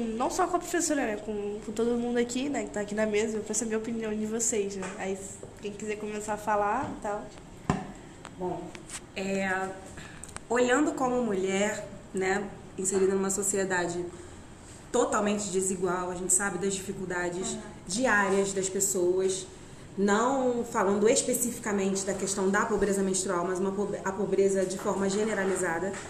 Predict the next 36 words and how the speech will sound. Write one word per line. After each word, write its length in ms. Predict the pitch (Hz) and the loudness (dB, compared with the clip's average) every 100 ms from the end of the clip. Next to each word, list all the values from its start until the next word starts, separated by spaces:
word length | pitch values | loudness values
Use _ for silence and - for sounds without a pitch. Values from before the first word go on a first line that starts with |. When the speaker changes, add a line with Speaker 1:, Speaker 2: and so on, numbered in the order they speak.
| - - - - | -12 -14 -12 -6
Speaker 2:
as 100 | 180 | -2
pessoas 280 | 208 247 | 2 2
têm 100 | 294 | 4
necessidades 640 | 294 294 294 226 196 233 - | 4 6 4 2 2 2 0
que 80 | - | 0
são 240 | 240 294 | 2 2
básicas, 720 | 196 165 165 170 165 165 - - - - - - | 2 2 0 -4 -6 -8 -8 -10 -14 -16 -18 -6
né? 160 | 185 190 | 0 2
Existem 360 | 214 233 294 | 2 2 2
coisas 800 | 285 - 196 262 226 180 175 - - | 2 4 6 6 4 0 0 -2 -4
que 60 | 196 | 0
os 40 | |
seres 240 | 180 226 240 | 2 4 2
humanos 300 | 214 190 190 | 2 2 2
precisam 680 | 175 160 - 220 220 185 175 175 - - - - | 0 0 0 0 -2 -2 -4 -6 -12 -16 -16 -8
que 380 | - 254 277 294 - | 0 2 4 2 4
deveriam 560 | 277 285 262 247 269 | 4 6 6 4 4
estar 680 | 294 - 247 226 240 247 - - | 4 2 4 6 4 2 -6 -2
disponíveis 1000 | 294 - 269 254 220 226 233 240 - - - - - - | 0 2 2 2 2 2 0 0 -2 -8 -14 -18 -12 -2
e 60 | |
serem 320 | 240 262 226 247 | 2 4 4 2
de 80 | |
fácil 240 | 233 220 240 | 0 0 0
acesso 460 | - 196 196 196 | 0 2 2 2
em 60 | 226 | -2
qualquer 400 | 247 254 233 208 | 0 -2 0 0
sociedade 580 | 240 - 240 202 202 202 | 0 0 2 4 2 2
para 120 | 285 | -2
que 80 | 294 | 0
o 40 | |
ser 260 | 285 311 370 | 2 4 4
humano 320 | 294 - - | 4 4 0
consiga 600 | 262 277 - - 285 359 | 0 0 2 4 6 6
desempenhar 480 | 254 262 262 208 196 | 6 4 2 2 2
suas 140 | 247 226 | 2 2
atividades. 600 | 233 254 269 180 156 | 0 0 2 2 -2